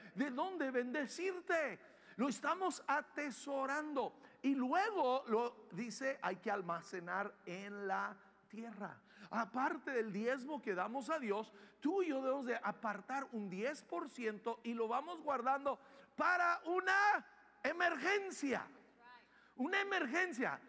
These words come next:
Digan conmigo, la Navidad no es una emergencia. No,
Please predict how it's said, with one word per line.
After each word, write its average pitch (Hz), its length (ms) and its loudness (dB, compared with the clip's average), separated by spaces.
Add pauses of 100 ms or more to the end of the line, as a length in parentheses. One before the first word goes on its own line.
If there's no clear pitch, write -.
(400)
Digan 370 360 4
conmigo, 359 480 4
la 254 180 0
Navidad 285 720 6 (1000)
no 320 400 2
es 330 180 -2
una 302 240 2
emergencia. 262 800 0 (1300)
No, 254 520 2